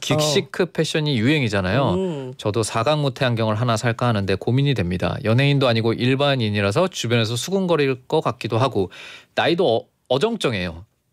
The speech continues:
Speaker 1: 문치 씨처럼 이십 대도 아니고 봉디처럼 그 시절을 겪은 사십 대도 아닌 중간 삼십 대거든요. 두 벼-,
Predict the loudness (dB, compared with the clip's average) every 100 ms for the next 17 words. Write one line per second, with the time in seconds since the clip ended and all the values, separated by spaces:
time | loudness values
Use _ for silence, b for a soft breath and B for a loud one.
0 | -10 -6 -4 -4 -4 -4 -2 0 0 0
1 | -4 -2 0 0 0 0 -2 -2 -4 -2
2 | -2 0 -2 -4 -2 -2 -2 -2 0 0
3 | -2 -4 -4 -6 -6 -4 -2 0 0 -2
4 | -4 B B B _ -6 0 0 2 2
5 | 0 -2 -4 -4 -8 -4 -2 -2 -4 -6
6 | -4 0 0